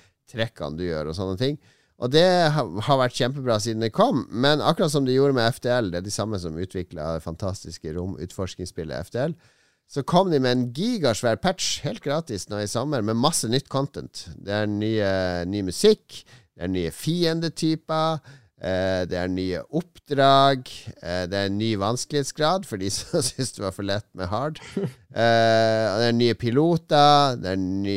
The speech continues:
Speaker 1: gear. Så det, det er basically en sånn patch som, eh, hadde det vært E A eller noen andre, så hadde det vært en sånn her, eh, enorm ny season, altså en ny Destiny expansion.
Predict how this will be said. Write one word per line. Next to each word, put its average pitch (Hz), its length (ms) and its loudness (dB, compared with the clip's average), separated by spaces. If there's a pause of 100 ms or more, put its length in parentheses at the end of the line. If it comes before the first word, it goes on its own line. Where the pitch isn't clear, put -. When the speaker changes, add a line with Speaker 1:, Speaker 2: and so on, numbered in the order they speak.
(240)
Speaker 1:
gear. 147 460 2 (180)
Så - 180 -14
det, 123 120 0 (100)
det 131 100 4
er 156 80 6
basically 143 540 2
en 107 180 2
sånn 107 160 0
patch 135 320 0
som, 95 320 -2
eh, 92 540 0
hadde 104 240 0
det 98 60 0
vært 101 180 -4
E 101 140 0 (100)
A 104 120 4 (120)
eller 90 160 0
noen 90 160 -2
andre, 113 380 0
så 85 180 -4
hadde 85 160 -2
det 80 80 -2
vært 90 320 -6
en 62 100 -8
sånn 85 140 -6
her, 80 160 -4
eh, 78 480 -8 (240)
enorm 107 540 2
ny 101 260 0
season, 120 640 -2
altså 90 340 -6
en 90 160 -2
ny 104 160 0
Destiny 110 580 -4
expansion. - 760 -6